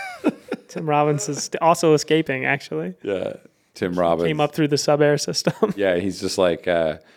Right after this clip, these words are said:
Speaker 1: shaking. Tim Robbins is the caddy, and he's shaking out gravel from his caddy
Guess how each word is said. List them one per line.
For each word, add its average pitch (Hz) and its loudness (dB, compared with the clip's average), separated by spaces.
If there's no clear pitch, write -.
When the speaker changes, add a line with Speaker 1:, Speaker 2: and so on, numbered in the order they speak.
Speaker 1:
shaking. 92 0
Tim 110 -2
Robbins 101 4
is 87 -4
the 87 -2
caddy, 82 2
and 85 0
he's 80 -2
shaking 78 -2
out 73 -4
gravel 73 -2
from 78 -12
his 73 -8
caddy 76 -4